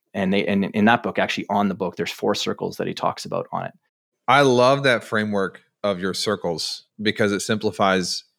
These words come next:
Speaker 2: your time and your life, and it makes decisions quite easy when you have that framework.
Speaker 1: Taylor, I spoke at, Matt Clark and Jason Katzenbach had this event that they called, uh, Amazing, the Amazing Event. So they, they taught people in the e-commerce space.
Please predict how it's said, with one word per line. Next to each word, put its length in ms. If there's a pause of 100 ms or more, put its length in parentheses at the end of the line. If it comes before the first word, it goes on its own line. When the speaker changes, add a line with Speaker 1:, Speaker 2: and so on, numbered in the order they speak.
Speaker 2:
your 320
time 600
and 200
your 140
life, 500 (100)
and 120
it 80
makes 240
decisions 540
quite 360
easy 360 (560)
when 100
you 120
have 200
that 160
framework. 400 (520)
Speaker 1:
Taylor, 280
I 80
spoke 360
at, 280 (260)
Matt 300
Clark 280
and 120
Jason 280
Katzenbach 640
had 200
this 360
event 260
that 100
they 80
called, 360
uh, 140 (100)
Amazing, 480 (760)
the 60
Amazing 260
Event. 160
So 100
they, 340
they 100
taught 260
people 220
in 80
the 100
e-commerce 400
space. 320